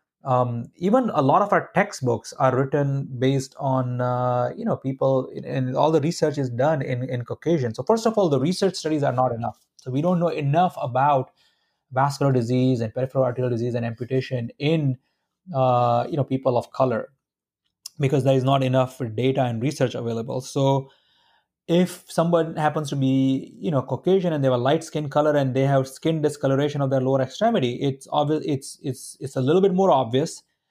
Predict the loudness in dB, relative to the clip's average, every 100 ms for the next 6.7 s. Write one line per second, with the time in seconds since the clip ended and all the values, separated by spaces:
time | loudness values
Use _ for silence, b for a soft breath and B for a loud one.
0 | _ _ _ -4 0 4 4 2 -2 -2
1 | -2 0 0 0 0 0 2 2 2 2
2 | 0 2 2 0 -2 -2 -2 -2 -2 -4
3 | -4 -4 -14 -14 -6 -4 -4 -6 -10 -10
4 | -8 -6 -4 -4 -4 -2 -4 -2 -2 -4
5 | -2 0 2 0 0 2 4 4 2 -2
6 | -2 -4 -8 -2 0 0 -4